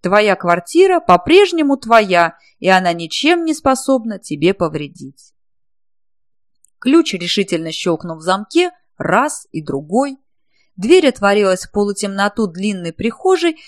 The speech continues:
украшенной сине-розовыми арктическими пейзажами в манере Рокуэлла Кента. Валентин, точно беспокойное животное, потянул носом.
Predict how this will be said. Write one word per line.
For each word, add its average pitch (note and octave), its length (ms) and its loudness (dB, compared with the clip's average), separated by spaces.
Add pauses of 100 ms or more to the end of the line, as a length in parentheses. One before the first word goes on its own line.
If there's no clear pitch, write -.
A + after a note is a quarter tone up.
(160)
украшенной D4 640 2
сине-розовыми B3+ 880 -2
арктическими G3+ 920 -4
пейзажами D4 720 2
в G3 100 -8
манере A3 500 -2 (280)
Рокуэлла F#3+ 680 0
Кента. D3 680 -10 (540)
Валентин, G#3+ 760 -4 (340)
точно A#3+ 440 -2
беспокойное A#3+ 800 0
животное, C4 540 -2
потянул C4 500 -4
носом. A#3 580 -4